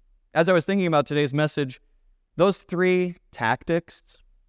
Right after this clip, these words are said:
if you wanna call them that, came to mind as ways that we might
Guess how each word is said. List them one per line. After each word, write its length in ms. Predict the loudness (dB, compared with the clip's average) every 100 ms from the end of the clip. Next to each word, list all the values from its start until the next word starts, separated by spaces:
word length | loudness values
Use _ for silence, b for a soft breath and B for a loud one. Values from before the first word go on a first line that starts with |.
| _
if 80 | -6
you 60 | -4
wanna 80 |
call 200 | -2 0
them 100 | 0
that, 160 | 0 -2
came 220 | -2 -2
to 60 | 0
mind 420 | -2 -2 -2 -2
as 280 | -2 -6 -10 _ _ _ _ _ _ _ _ -4
ways 280 | 0 2 2
that 80 |
we 120 | 0 2
might 260 | 2 0